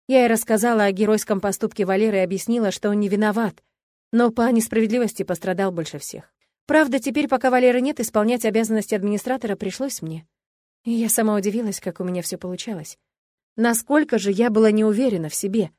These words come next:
Как испугалась, когда хозяйка кафе велела снять форму официантки и заняться тем, чем обычно занимался Валера. «Что у тебя с ним?» ревниво поинтересовался Кай. «Это тебя не касается». «Касается, Стелла».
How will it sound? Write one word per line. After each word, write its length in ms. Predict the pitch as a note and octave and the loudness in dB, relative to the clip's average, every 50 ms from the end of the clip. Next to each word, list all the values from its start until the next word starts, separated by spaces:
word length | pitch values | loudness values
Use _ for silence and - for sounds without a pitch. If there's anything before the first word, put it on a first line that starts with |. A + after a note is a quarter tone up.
| _ _ _ _ _ _ _ _ | _ _ _ _ _ _ _ _
Как 220 | - B3+ A#3+ A#3 | 0 0 0 2
испугалась, 520 | B3+ A3+ - - A3+ G3 A3+ B3+ A#3+ G3+ - | 0 -2 0 0 0 2 2 2 0 0 -2
когда 240 | - F#3+ F3+ F#3+ F#3 | -4 -4 -4 -4 -2
хозяйка 440 | - G3 F#3 G3+ A3 G#3 - G#3 | -2 0 2 2 2 2 2 -2
кафе 340 | - - F#3+ - - A3+ G#3+ | -2 -4 -4 -2 0 0 2
велела 380 | G3+ G3+ F#3+ G3+ A3 A3 G#3 G3 | 2 2 2 2 2 2 0 0
снять 280 | - G#3+ G#3 G3 F#3 | -2 -2 -2 -2 -4
форму 280 | - - A3+ A3 G#3+ G3+ | -2 -2 -2 0 0 -2
официантки 520 | F#3 - F#3+ - - G#3 A3+ A#3 A3+ - | -4 -6 -8 -4 -2 -2 -2 -2 -4 -4
и 40 | G#3 | -4
заняться 460 | F3 F#3 F#3 F#3 G3 G#3+ A3 - G3+ | -2 -2 -2 -2 -2 -4 -4 -6 -8
тем, 340 | F3 - - G3 G#3 A3+ A3+ _ _ _ _ _ _ _ _ - | -6 -2 -2 -2 -2 -2 -6 _ _ _ _ _ _ _ _ -4
чем 160 | - C4+ A#3 | -2 0 0
обычно 400 | G#3+ G3+ A3+ A3+ - A3+ G3+ F#3+ | 0 0 -2 -2 -2 -2 -2 -2
занимался 500 | F#3 F#3+ F#3 F#3 F3+ E3+ E3 - - D#3+ | -2 -2 -2 -2 -2 -4 -6 -6 -8 -8
Валера. 360 | D3+ C#3+ - - - - - _ _ _ _ _ _ _ _ _ _ _ _ _ _ | -10 -10 -12 -14 -16 -18 -20 _ _ _ _ _ _ _ _ _ _ _ _ _ _
«Что 280 | - - - C4+ B3 | -6 6 10 10 10
у 60 | A#3 | 10
тебя 200 | A3 A3+ F#3 F3+ | 8 4 0 -2
с 140 | D#3+ - - | -2 -2 -6
ним?» 180 | D#3+ C3+ D3+ - _ _ _ _ _ _ | -8 -12 -12 -16 _ _ _ _ _ _
ревниво 400 | - A#3 A#3+ A3 A3 A3 A#3 B3+ | -2 0 2 2 2 2 2 0
поинтересовался 800 | B3 - G#3 F#3+ F3 F3+ E3+ - - E3+ D#3+ D#3 D3+ - - D3+ | -2 -4 -6 -6 -6 -8 -10 -8 -8 -8 -8 -8 -10 -10 -14 -14
Кай. 240 | - - - - _ _ _ _ _ _ _ _ _ _ _ | -16 -18 -18 -18 _ _ _ _ _ _ _ _ _ _ _
«Это 140 | - A3+ A#3+ | -8 -8 -4
тебя 200 | A3+ C#4 A3 A#3+ | -2 2 4 4
не 120 | B3 B3 A#3 | 4 4 2
касается». 560 | C4+ A#3+ A3 - G#3 E3+ D3+ - - - - _ _ _ _ _ _ | 0 -2 -4 -4 -4 -6 -8 -10 -12 -14 -16 _ _ _ _ _ _
«Касается, 560 | - - F3 D#3+ - G3 F#3+ F#3 F3 - - | -8 -6 -6 -4 0 0 2 2 0 -2 -6
Стелла». 380 | D3+ - - F3+ F3 E3 D#3+ D#3 | -10 -8 -6 -6 -6 -6 -8 -12